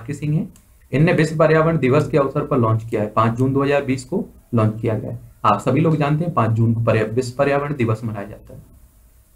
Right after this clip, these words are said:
फिर आपने सुना होगा श्रम सिद्धि अभियान,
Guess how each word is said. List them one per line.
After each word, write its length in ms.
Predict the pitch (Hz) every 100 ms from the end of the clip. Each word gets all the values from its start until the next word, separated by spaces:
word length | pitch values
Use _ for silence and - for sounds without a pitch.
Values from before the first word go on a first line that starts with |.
| _ _ -
फिर 60 | 135
आपने 240 | 143 190
सुना 180 | 185 196
होगा 180 | 202 196
श्रम 360 | 196 - 165 190
सिद्धि 420 | 180 151 160 -
अभियान, 400 | 117 113 110 107